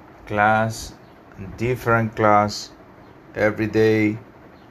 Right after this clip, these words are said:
every day practice, every day talk, to talk, to talk, to talk, to talk, talk, talk. Hello, good morning, God bless you,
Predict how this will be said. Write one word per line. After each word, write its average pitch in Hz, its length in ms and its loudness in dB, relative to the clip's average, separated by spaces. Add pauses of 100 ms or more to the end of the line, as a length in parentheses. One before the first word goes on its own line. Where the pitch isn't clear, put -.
(680)
every 107 480 2
day 107 240 0
practice, 110 960 0
every 104 280 -4
day 104 340 -2
talk, 107 580 2
to 95 140 -10
talk, 101 500 0
to 95 140 -14
talk, 107 480 0
to 95 140 -8
talk, 104 540 0
to 90 120 -16 (100)
talk, 107 340 2 (180)
talk, 104 400 0
talk. 107 360 0 (920)
Hello, 107 920 0 (580)
good 107 160 -4
morning, 107 880 -2 (760)
God 104 220 -2
bless 107 460 -2
you, 104 420 -2